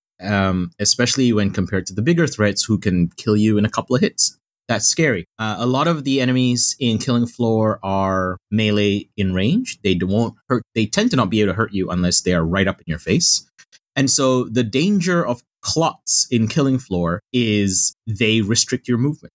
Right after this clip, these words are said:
In a game where you have a gun and can back up and shoot the big thing until the big thing is dead, the clot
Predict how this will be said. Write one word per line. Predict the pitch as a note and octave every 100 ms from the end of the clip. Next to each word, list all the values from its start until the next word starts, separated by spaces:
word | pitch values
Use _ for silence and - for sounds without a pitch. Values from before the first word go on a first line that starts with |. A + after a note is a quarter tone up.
| -
In | C3+
a |
game | B2+ C#3+ E3 F3+
where | D3
you | C3 A#2
have | D#3+ E3+
a |
gun | C#3+ A2+ A2+ F3+ -
and | A#2 A2+
can | C3 A2
back | A#2 C#3 -
up | - E3+ -
and | A2+ G#2+
shoot | - C#3+ -
the |
big | G#2 C3 E3+
thing | C3 B2+
until | G#2+ G#2+ A2
the | F#2+
big | A2+ -
thing | B2 A#2+
is | F2+ E2
dead, | A#2 C3 F3 -
the | G2+
clot | - - F3 -